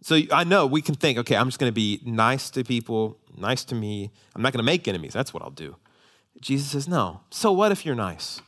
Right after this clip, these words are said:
Satanists are nice to Satanists." This has to be more than how Satanists and Satan worshipers treat each other. This has to be something supernatural, something the world doesn't understand.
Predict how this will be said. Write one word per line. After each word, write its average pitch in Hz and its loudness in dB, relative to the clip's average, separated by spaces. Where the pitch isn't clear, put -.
Satanists 196 2
are 151 4
nice 180 2
to - -6
Satanists." - 0
This 160 0
has 226 4
to 220 2
be 202 6
more 196 6
than 165 4
how 160 4
Satanists 202 0
and 127 -8
Satan 196 2
worshipers 131 2
treat 127 2
each 101 -4
other. 78 -8
This 147 -2
has 233 4
to 202 -4
be 214 4
something 208 6
supernatural, 175 2
something 190 2
the 170 4
world 175 6
doesn't 175 4
understand. 156 0